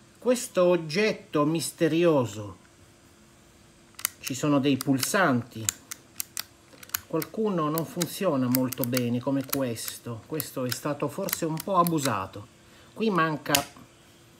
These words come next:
la levetta. Questa viene dalla pulsantiera di una panda, una panda che non mi ricordo come si chiama, potrebbe essere una Hobby.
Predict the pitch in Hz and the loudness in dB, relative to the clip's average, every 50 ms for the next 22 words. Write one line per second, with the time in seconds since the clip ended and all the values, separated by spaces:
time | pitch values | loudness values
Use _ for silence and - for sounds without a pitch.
0 | - - - - - - - - - - - 156 170 175 165 135 117 107 98 - | -20 -20 -20 -20 -14 -10 -10 -10 -8 -4 0 2 4 4 4 2 2 -2 -4 -6
1 | - - - - - - - - - - - - - - - - - - - - | -14 -18 -16 -16 -16 -18 -20 -20 -20 -20 -20 -20 -20 -20 -20 -20 -20 -20 -20 -20
2 | - - - - - - - - - - 294 240 - - 190 175 160 202 196 175 | -20 -20 -12 -6 -6 -6 -6 -6 -6 -2 -2 -2 0 0 -2 -2 0 0 0 2
3 | 147 269 269 - - 165 170 165 165 - - - 254 262 233 190 175 - - 208 | 2 2 2 0 0 0 0 -2 -4 -6 -6 -2 0 0 0 0 -2 -6 -4 -4
4 | 196 202 196 - - - 262 269 240 214 180 165 160 151 151 170 175 185 185 185 | -4 -4 -6 -6 -4 -2 0 2 2 2 2 0 -2 -2 -4 -4 -4 -4 -4 -4
5 | - - - 240 233 233 220 220 208 202 196 185 185 180 165 185 180 175 170 165 | -6 -6 -4 -2 0 0 0 0 -2 -2 -4 -4 -6 -6 -4 -2 -2 -2 -2 -4
6 | 160 - - - - - - - - - - - - - - - - - - - | -6 -8 -10 -16 -20 -20 -20 -20 -18 -18 -18 -18 -20 -20 -20 -20 -20 -20 -20 -20
7 | - - - - - - - 165 175 175 254 262 247 208 170 - 165 160 175 180 | -20 -20 -20 -20 -20 -16 -12 -12 -8 -2 0 2 2 2 0 0 -2 -2 0 0
8 | 180 175 180 180 - - 196 156 135 127 139 131 139 143 139 123 - 143 - - | 0 -2 -2 -4 -4 0 0 0 0 -2 -6 -6 -6 -6 -8 -8 -10 -12 -10 -8
9 | 147 135 131 131 131 135 131 143 131 165 175 170 160 160 190 196 - - - 151 | -6 -6 -6 -6 -8 -8 -10 -10 -8 -8 -8 -6 -6 -8 -10 -10 -10 -8 -8 -8
10 | 147 147 151 147 151 156 170 175 170 143 131 123 123 135 135 123 120 | -6 -6 -6 -6 -4 -2 -2 -2 -2 -2 -4 -4 -2 -2 -2 -2 -2